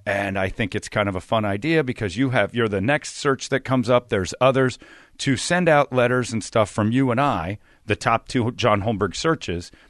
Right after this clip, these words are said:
to other John Holmbergs, and then we'll meet somewhere and have a convention, uh, and just see what the lives of the other John Holmbergs are like.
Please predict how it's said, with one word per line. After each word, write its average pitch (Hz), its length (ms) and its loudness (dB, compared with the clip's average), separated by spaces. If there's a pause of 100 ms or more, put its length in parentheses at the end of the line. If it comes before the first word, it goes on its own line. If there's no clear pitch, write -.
(140)
to 151 120 2
other 147 180 4
John 113 220 0
Holmbergs, 101 340 2
and 127 80 0
then 123 80 2
we'll 117 120 0
meet 151 240 -2
somewhere 92 540 -2 (400)
and 110 140 -2
have 110 300 2
a 117 100 0
convention, 127 720 0 (300)
uh, 104 300 2
and 113 140 0
just 135 180 -2
see 147 180 -2
what 123 300 2
the 110 140 0
lives 110 360 0
of 110 120 -4
the 110 100 2
other 104 160 0
John 101 240 0
Holmbergs 104 400 0
are 101 60 0
like. 95 260 0